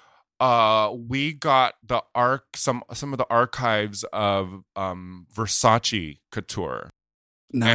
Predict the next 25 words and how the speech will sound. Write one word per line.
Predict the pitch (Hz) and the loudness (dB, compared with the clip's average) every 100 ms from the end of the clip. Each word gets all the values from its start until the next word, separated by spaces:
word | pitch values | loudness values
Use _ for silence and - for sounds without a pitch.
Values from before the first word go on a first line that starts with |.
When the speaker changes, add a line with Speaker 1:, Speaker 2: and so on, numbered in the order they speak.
| 117 | 2
Speaker 1:
And | 113 | 4
there | 123 117 | 4 6
was | 113 110 | 4 2
a, | 110 107 101 | 2 2 2
there | 117 120 | 0 2
was | 120 | 2
a | 120 | 0
representative | 117 120 127 131 120 113 110 107 | 4 2 4 0 0 -2 -4 -6
who | 113 | -8
came | - 113 110 | -8 -8 -8
in | 113 | -10
from | 117 120 | -10 -6
Milan | 117 110 98 98 101 101 | -4 0 2 2 -2 -4
with | 113 113 | -6 -6
the | 117 | -10
clothing. | - 110 101 95 95 92 90 110 _ _ _ _ _ _ - - | -8 -4 -4 -4 -6 -8 -10 -18 _ _ _ _ _ _ -14 -4
And | 139 127 117 113 104 - - _ | 0 2 0 -2 -12 -20 -20 _
it | 165 156 | -4 2
was | 151 117 | 0 2
the | 139 | -2
first | 151 147 - | 0 0 0
time | 151 139 131 135 | 2 2 2 0
that | 127 123 | 0 2
I | - 123 117 | 4 4 4
got | 120 - 127 117 | 0 0 4 4